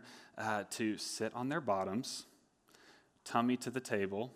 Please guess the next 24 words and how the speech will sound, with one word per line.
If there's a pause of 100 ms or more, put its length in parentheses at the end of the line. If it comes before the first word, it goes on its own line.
(140)
right?
So
if
I
had
a
dollar
every
single
time
I
told
my
kids,
"Tummy
to
the
table,"
I
would
be
a
rich
man,